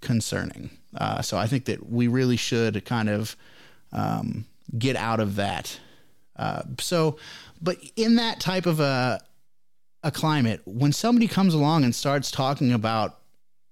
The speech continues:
white evangelical Christians politely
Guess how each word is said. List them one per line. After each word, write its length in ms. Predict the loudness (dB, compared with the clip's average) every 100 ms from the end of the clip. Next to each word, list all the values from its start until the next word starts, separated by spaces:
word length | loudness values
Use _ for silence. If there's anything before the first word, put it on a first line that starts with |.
| -20 -14
white 340 | -2 0 0
evangelical 800 | 0 2 2 2 2 2 2 0
Christians 480 | 0 0 0 0 0
politely 800 | -2 -2 2 2 0 -2 -4 -6